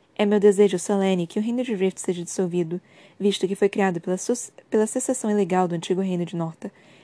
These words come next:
e seja reabsorvido pelo estado de Norta. Espero viver até o dia em que esta terra prospere sob um governo livre, com igualdade para todos os sangues.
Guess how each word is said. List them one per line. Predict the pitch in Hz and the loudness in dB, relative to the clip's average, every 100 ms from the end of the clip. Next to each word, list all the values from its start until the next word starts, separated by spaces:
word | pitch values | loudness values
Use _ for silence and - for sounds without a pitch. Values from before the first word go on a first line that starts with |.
| _ | _
e | 202 | -8
seja | - 196 175 | 4 4 4
reabsorvido | 180 196 196 - 208 190 175 | 0 -2 -4 -4 -4 0 -2
pelo | 170 170 | -2 -4
estado | - 170 | -2 -4
de | 160 | -4
Norta. | 175 165 - 214 - _ _ _ - | -4 -4 -6 -12 -12 _ _ _ -12
Espero | 254 208 190 | -2 2 2
viver | 180 185 185 | 6 6 6
até | 196 190 | 4 2
o | |
dia | 170 190 | 2 0
em | 185 185 | -2 -2
que | - | -4
esta | 185 - | -4 -4
terra | 190 196 185 | -4 -2 -2
prospere | 175 - 208 - 196 180 | -4 -4 -4 -2 -2 -2
sob | - 180 | -4 -6
um | 175 | -4
governo | 180 185 180 | -2 -2 -2
livre, | 175 180 185 180 - - - | -2 -4 -4 -10 -12 -20 -4
com | 262 | 2
igualdade | 254 226 220 190 | 4 6 4 2
para | 185 190 | 2 0
todos | - 196 175 - | 2 0 0 -4
os | |
sangues. | 185 170 175 - | -4 -6 -6 -10